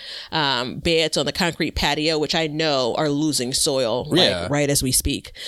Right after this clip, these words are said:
Speaker 1: right? <laughs> You know, so I'll come in with some fresh soil. Um, so that's a good example of making the distinction. I probably won't add, um, compost to the beds on the concrete patio unless I'm planting in them.
Speaker 2: Right.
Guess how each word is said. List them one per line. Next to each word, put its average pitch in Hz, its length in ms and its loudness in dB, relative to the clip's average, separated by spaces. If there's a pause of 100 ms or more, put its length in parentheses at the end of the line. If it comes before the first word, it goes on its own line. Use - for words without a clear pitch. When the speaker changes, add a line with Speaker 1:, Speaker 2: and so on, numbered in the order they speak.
(120)
Speaker 1:
right? 170 280 2
<laughs> - 0 -
You 220 60 2
know, 196 120 0
so 185 180 0
I'll 190 200 4
come 185 220 -2
in 175 120 2
with 170 120 0
some 156 140 -6
fresh 156 400 0
soil. 131 680 0 (320)
Um, 127 760 -2 (200)
so 196 140 2
that's 214 180 0
a 175 160 -2
good 196 160 0
example 170 400 0
of 160 80 0
making 165 220 0
the 147 100 0
distinction. 143 640 -4 (180)
I 226 120 2
probably 240 380 0
won't 180 320 0
add, 170 380 2 (220)
um, 151 240 -4
compost 170 580 -2
to 165 60 -4
the 143 80 -4
beds 143 280 0
on 139 160 -2
the 139 320 -4 (100)
concrete 135 360 -4
patio 107 520 -2
unless 170 380 0
I'm 160 100 -2
planting 143 400 -4
in 85 160 -6
them. 69 100 -6
Speaker 2:
Right. 98 300 2